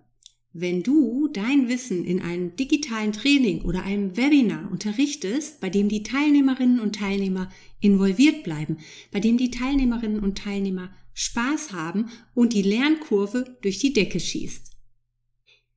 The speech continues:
Die Tipps, Strategien und die Erfahrungswerte, die ich heute mit dir teile,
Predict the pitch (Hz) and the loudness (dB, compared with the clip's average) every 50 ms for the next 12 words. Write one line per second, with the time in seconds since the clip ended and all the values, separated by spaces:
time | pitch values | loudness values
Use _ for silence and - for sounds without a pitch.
0 | _ _ - 202 190 - - 359 370 - - - - - - - 226 214 220 202 | _ _ -8 -6 -4 0 0 0 0 0 -8 -8 -8 -6 -4 -2 -2 0 0 0
1 | 185 220 262 302 302 208 190 - - 160 156 - - 240 262 262 233 233 - - | 2 2 2 2 2 0 -2 -2 -2 -2 -2 -2 -2 0 2 2 2 0 0 -2
2 | 196 185 196 190 240 190 190 196 196 - - 247 277 262 262 247 226 233 - - | -2 -2 0 0 0 0 0 0 -2 -2 -2 -2 0 2 2 2 2 2 2 2
3 | 208 202 208 - - 226 226 240 233 214 190 208 233 | 0 0 0 -4 -4 -4 -2 2 2 2 2 0 -4